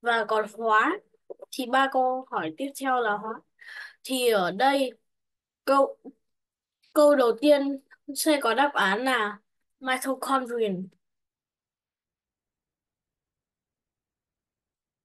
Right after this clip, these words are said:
Trả lời đúng thì nó sẽ có một cái dấu tích nó hiện lên.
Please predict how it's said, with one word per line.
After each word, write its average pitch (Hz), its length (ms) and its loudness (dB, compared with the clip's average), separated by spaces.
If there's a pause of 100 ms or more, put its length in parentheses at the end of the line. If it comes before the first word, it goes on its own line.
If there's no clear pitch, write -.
(720)
Trả 214 200 -4
lời 214 180 0
đúng 233 300 -4 (880)
thì 240 180 -8
nó 220 220 0
sẽ 285 260 -2
có 202 260 2
một 262 300 0
cái 226 480 0 (380)
dấu 240 320 -4
tích 370 160 0
nó 277 140 0
hiện 247 200 -4
lên. 262 300 0